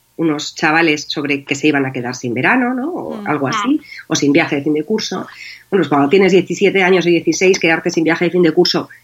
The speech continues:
Speaker 1: sí que es grave. Eh, es muy fácil juzgarlo cuando tienes cuarenta y cuatro, eh, y ya hiciste tu viaje de fin de curso, ¿no?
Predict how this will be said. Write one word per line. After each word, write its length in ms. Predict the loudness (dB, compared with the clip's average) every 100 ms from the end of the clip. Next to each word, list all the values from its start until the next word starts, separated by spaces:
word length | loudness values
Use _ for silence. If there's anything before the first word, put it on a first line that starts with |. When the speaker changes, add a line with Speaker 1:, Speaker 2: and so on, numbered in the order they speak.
| _ -4
Speaker 1:
sí 260 | 2 4
que 100 | 4
es 100 | -2
grave. 480 | 0 -2 -2 -4 -8 -14 -20 -20 -10
Eh, 220 | -6 -4
es 100 | 0
muy 140 | 0 2
fácil 320 | 0 -2 -4
juzgarlo 420 | -4 -2 -2 0
cuando 160 | -2 -2
tienes 200 | -2 -2
cuarenta 380 | -2 0 0 0
y 200 | 0 2
cuatro, 520 | 2 2 -2 -8 -10 _ -20 -12 -2
eh, 380 | 0 0 0 0
y 140 | 2
ya 120 | 2
hiciste 460 | 0 -2 -6 -6 -6
tu 100 | -2
viaje 240 | -2 -2 -6
de 60 |
fin 100 | -2 -2
de 80 |
curso, 320 | -4 -12 -8 -4
¿no? 160 | -4